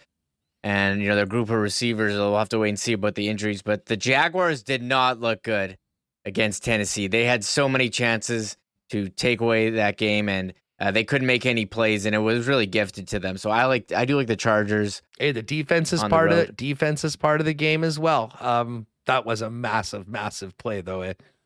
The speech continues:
Speaker 2: essentially, I guess it wasn't a pick six. It was a fumble that just bounced right into the guy's arms to return in.
Speaker 1: Yes.
Speaker 2: Uh, but you're right. They did have a lot of opportunities. That being said, I think their offense will be much, much better next week.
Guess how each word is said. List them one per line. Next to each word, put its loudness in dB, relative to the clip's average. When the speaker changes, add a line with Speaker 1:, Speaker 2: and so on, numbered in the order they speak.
Speaker 2:
essentially, -2
I 2
guess 0
it -4
wasn't -2
a -6
pick -6
six. -4
It -18
was -8
a -4
fumble 0
that -6
just -8
bounced -4
right 0
into -8
the -10
guy's -2
arms -2
to -12
return -6
in. -6
Speaker 1:
Yes. -6
Speaker 2:
Uh, -4
but -4
you're 2
right. 2
They -2
did 0
have 0
a 2
lot 2
of -2
opportunities. -6
That 0
being -6
said, -2
I -2
think -6
their 0
offense 0
will -6
be -8
much, -6
much -6
better -2
next -8
week. -10